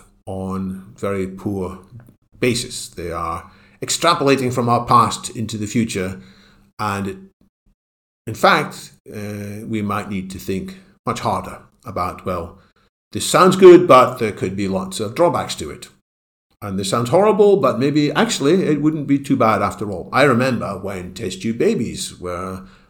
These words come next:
a very controversial subject in the late nineteen seventies.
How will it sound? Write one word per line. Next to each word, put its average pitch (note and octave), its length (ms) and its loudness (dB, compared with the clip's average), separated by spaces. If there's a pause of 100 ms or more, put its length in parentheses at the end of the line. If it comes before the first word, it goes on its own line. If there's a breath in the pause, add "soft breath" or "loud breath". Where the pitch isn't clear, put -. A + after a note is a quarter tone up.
(260)
a B2 160 -4
very D3 340 4
controversial G2 600 -8
subject F#2 440 -10
in F2+ 280 -12
the F2 260 -10
late G2 400 -10
nineteen E2+ 400 -14
seventies. D#2 680 -12